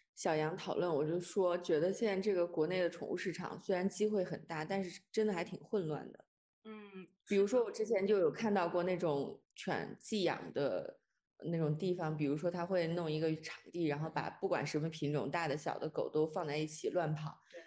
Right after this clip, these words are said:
Speaker 1: 然后就可能会有那种大，大型的犬就直接把那种小狗咬死的。
Speaker 3: 对，对，对。
Speaker 2: 嗯。
Speaker 1: 然后就，啊，包括就是像猫粮、狗粮，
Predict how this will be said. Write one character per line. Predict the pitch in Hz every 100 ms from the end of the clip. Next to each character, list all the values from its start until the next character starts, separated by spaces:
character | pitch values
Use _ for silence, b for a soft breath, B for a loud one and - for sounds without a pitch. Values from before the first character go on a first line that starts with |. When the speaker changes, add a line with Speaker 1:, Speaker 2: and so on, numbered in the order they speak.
| B
Speaker 1:
然 | - 165
后 | 180
就 | 196
可 | 196 185
能 | 156
会 | 190
有 | 147
那 | 170
种 | 156
大， | 156 175 - -
大 | - 196
型 | 165 151
的 | 156
犬 | 160 - - 131
就 | 139
直 | 151 156
接 | 165
把 | 165
那 | 135
种 | 147
小 | 151 117
狗 | - 151
咬 | 90 - 170
死 | - -
的。 | -
Speaker 3:
对， | 185 175
对， | 165 160
对。 | 160 156
Speaker 2:
嗯。 | - 208 -
Speaker 1:
然 | 151
后 | 147
就， | 156 175
啊， | 165 - 131
包 | 151 175
括 | 175 180
就 | 165 165
是 | 170
像 | 170 175 160
猫 | 165 165
粮、 | 151 151
狗 | 165 123
粮， | 123 120 123 139